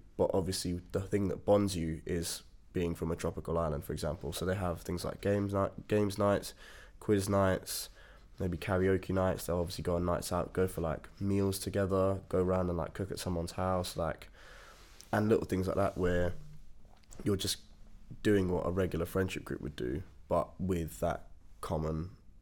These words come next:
denominator between you all. So yeah, it is pretty cool, but it's, like, a very nice way to meet people that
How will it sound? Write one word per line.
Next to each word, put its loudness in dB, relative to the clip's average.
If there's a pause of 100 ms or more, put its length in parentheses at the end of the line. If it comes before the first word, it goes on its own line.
(140)
denominator 0
between -2
you 4
all. 2 (400)
So 0
yeah, 6 (120)
it 2
is 8
pretty 0
cool, 0 (400)
but 4 (580)
it's, -2
like, 2
a 4 (240)
very 6 (380)
nice 2
way 2
to -6
meet 0
people -2 (640)
that 2